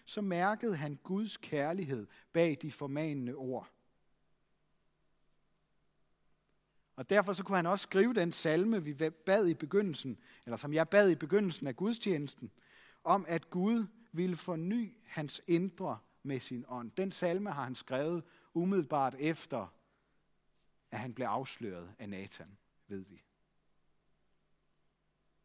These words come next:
Fortegnet for formaningen er altså tilgivelse og genoprejsning. Der er en risiko for, at det er alle mulige andre motiver, der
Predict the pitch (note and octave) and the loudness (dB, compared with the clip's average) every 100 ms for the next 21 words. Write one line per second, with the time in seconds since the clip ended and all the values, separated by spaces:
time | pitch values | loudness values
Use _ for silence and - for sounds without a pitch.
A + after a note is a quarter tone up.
0 | _ _ - - - F#3+ A3 - D3+ B2 | _ _ -20 -14 -2 0 0 -4 -4 -2
1 | A#2+ - C3+ C3 D3+ F#3 D3+ A#2 F#2+ E2 | -4 -6 -6 -2 0 0 0 -4 -8 -14
2 | _ _ _ _ _ _ _ _ _ _ | _ _ _ _ _ _ _ _ _ _
3 | - C3 C3 C3+ B2+ - A2 G2 _ _ | -6 -4 -2 -4 -4 -6 -8 -10 _ _
4 | _ - - F3 F#3 D3+ A2+ F#2+ - F#2+ | _ -14 -6 -4 -4 -6 -6 -8 -14 -16
5 | - A#2+ B2 C#3 C#3 G#2+ F#2 - - - | -16 -4 -2 -2 -6 -10 -14 -16 -20 -20
6 | _ _ _ _ _ _ _ _ _ _ | _ _ _ _ _ _ _ _ _ _
7 | _ _ - - - - E3 F#3+ G3 A#3+ | _ _ -20 -20 -16 2 4 8 6 6
8 | B3+ F3+ D#3 E3+ F3+ D3+ D#3 D#3 D#3+ G3 | 2 0 2 4 4 2 2 4 4 4
9 | G3+ D#3+ D3 F3 F3 C#3+ - G#3 D3 B2+ | 4 6 4 4 0 0 0 2 2 2
10 | B2+ | 0